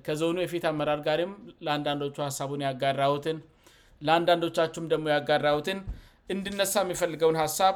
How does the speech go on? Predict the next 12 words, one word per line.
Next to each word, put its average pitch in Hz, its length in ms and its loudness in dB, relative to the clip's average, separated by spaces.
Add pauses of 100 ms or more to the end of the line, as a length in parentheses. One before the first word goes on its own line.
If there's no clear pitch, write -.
(140)
አሁን 156 260 0
ላንሳ። 135 260 2 (1400)
እኔ 160 120 -4 (100)
ስብሰባው 180 460 4
ላይ 202 160 6
እንድነሳ 175 460 -2
ከምፈልጋቸው 156 640 -2
ነገሮች 147 320 -2 (100)
አንዱ 147 340 2
ነው። 123 200 -6
ምሁራንና 190 640 2 (1080)
የኮንሶ 170 420 0